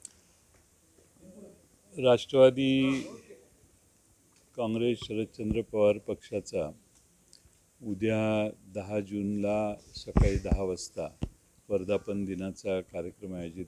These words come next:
पुण्यात करण्यात आलेला आहे. खरं म्हणजे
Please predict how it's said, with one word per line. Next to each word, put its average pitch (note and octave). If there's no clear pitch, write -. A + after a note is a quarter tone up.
पुण्यात G2+
करण्यात E2+
आलेला D#2+
आहे. D#2
खरं G#2+
म्हणजे G#2+